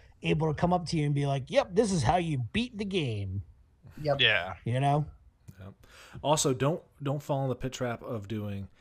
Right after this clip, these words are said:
Speaker 4: every single, like, if you're playing Call of Cthulhu or any kind of game with a horror element, that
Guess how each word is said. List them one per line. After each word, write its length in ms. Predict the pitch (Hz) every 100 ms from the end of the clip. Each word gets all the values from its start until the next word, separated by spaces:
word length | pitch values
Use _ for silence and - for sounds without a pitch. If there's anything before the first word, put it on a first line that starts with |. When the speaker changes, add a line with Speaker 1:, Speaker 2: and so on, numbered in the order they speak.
| _ _ -
Speaker 4:
every 360 | 123 113 123 117
single, 640 | - 117 110 107 101 101
like, 200 | 113 -
if 40 |
you're 80 | 104
playing 520 | - 113 107 104 95 85 -
Call 200 | 107 98
of 80 |
Cthulhu 520 | - 101 110 104 104 104
or 340 | 98 98 95
any 180 | 107 104
kind 240 | - 101
of 80 | 95
game 240 | 98 95 92
with 140 | 87
a 20 |
horror 380 | - 104 98 95
element, 340 | 90 90 87 - 110
that 220 | 92